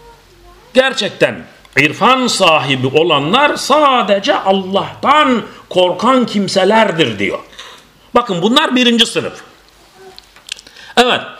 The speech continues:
buna göre havfın, yani Allah Azze ve Celle'den korkmanın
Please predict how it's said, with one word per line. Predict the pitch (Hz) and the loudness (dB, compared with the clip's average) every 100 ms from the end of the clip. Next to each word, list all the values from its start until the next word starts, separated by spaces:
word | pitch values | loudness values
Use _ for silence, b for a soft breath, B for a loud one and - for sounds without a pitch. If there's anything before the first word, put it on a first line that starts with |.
| B B 202 | B B -2
buna | 285 339 | 0 2
göre | 330 214 | 0 0
havfın, | 160 - 170 160 135 151 151 - - - | -2 0 2 2 0 -2 -2 -10 -20 0
yani | 131 185 | 2 2
Allah | 165 226 262 | 0 2 4
Azze | 190 147 175 | 2 2 2
ve | 160 | 2
Celle'den | 139 185 180 160 147 156 147 120 104 | 2 2 2 2 4 4 4 2 -4
korkmanın | - 139 165 - 147 143 143 208 285 233 | 0 0 0 -2 0 2 4 2 2 -2